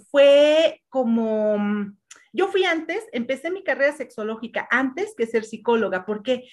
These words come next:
Porque en ese entonces yo era muy joven, estaba el tema del V I H en pleno apogeo en México, ¿sí?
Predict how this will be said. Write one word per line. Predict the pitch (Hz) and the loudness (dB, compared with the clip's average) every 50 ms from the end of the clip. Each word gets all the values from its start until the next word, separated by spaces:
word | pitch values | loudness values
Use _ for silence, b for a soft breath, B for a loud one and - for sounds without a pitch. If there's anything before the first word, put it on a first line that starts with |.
| B B B B B | B B B B B
Porque | - 233 233 233 262 | -2 -2 0 0 0
en | 277 | 0
ese | 311 302 359 | 0 0 -2
entonces | 320 302 320 302 311 240 | 0 0 0 0 0 0
yo | 269 294 | 0 2
era | 294 285 | 2 2
muy | 262 254 262 | 2 0 -2
joven, | 247 - 220 208 202 202 208 240 277 - - | -4 -4 -2 -2 0 0 -2 -2 -4 -6 -10
estaba | 196 190 196 - 220 220 220 220 226 226 240 - - | -14 -14 -8 -2 0 0 2 2 2 2 0 -2 -4
el | - 196 190 - | -6 -10 -8 -6
tema | - 226 220 233 233 | -4 -2 -2 0 0
del | 233 214 185 185 | 0 -2 -2 -2
V | 190 196 196 | -2 -2 -2
I | 196 196 196 | -2 0 0
H | 185 180 180 185 - - 208 202 - - | 0 0 -2 -6 -8 -6 -6 -6 -6 -8
en | 180 - | -10 -10
pleno | - 196 190 190 196 196 | -8 -6 -4 -4 -4 -6
apogeo | 196 196 175 160 160 - 202 190 190 190 190 | -6 -6 -8 -8 -6 -6 -6 -4 -4 -4 -4
en | 190 196 | -2 -2
México, | 208 220 220 214 214 220 190 - - 202 208 240 240 | 0 0 -2 -2 -6 -10 -12 -8 -4 -4 -4 -4 -6
¿sí? | - - 208 247 - | -8 -8 -10 -10 -10